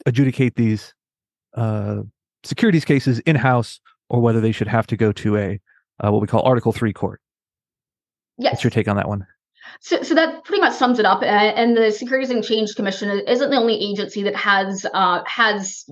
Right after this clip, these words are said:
Speaker 2: this sort of system, has these in-house proceedings. The Federal Trade Commission does as well. But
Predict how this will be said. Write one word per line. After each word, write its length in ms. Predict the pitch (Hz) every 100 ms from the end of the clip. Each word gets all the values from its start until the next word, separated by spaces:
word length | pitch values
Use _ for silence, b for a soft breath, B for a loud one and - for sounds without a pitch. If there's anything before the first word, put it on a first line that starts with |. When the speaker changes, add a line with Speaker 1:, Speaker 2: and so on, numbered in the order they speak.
| -
Speaker 2:
this 160 | 214 196
sort 140 | 208
of 320 | 190 190 214 -
system, 340 | 214 208 208
has 260 | 208 214 208
these 200 | 202 -
in-house 560 | 196 185 - 185 180
proceedings. 580 | - 175 175 156 180 190
The 140 | 190
Federal 240 | 185 196 185
Trade 200 | 196 180
Commission 380 | 185 185 190 190
does 240 | 180 180
as 140 | 196
well. 300 | 190 165 190 208
But 140 | 240